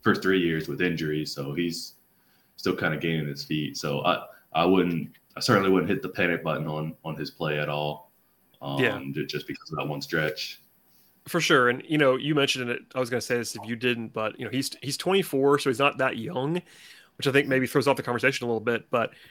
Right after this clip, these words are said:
Speaker 2: because of the injuries that he's had, he's only, he's only played in a hundred and twenty-one games in his career, which is, like, a season and a half normally of the N B A. So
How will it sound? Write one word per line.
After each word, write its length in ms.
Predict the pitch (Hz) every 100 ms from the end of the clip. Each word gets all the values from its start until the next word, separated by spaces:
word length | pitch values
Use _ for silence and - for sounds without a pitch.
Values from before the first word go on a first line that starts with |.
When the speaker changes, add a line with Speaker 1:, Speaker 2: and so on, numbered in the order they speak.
| _
Speaker 2:
because 300 | - - 165
of 60 | 147
the 140 | 127
injuries 520 | 135 143 127 120 113 107
that 100 | 113
he's 140 | 113
had, 360 | - 139 123 117
he's 100 | 156
only, 140 | 202
he's 80 | 135
only 140 | 214
played 300 | - 151 147
in 80 | 127
a 80 | 113
hundred 320 | - 143 147
and 100 | 117
twenty-one 420 | - 131 123 117
games 380 | 110 113 143 -
in 80 | 123
his 100 | 113
career, 460 | - 110 117 156 156 -
which 180 | 135 139
is, 140 | 123
like, 260 | 131 123 - -
a 60 |
season 380 | - - 123 123
and 100 | 123
a 60 | 107
half 320 | 110 139 -
normally 420 | 151 165 175 170 143
of 120 | 147
the 100 | 151
N 120 | 151
B 140 | 147
A. 200 | 147 160
So 320 | - 139 131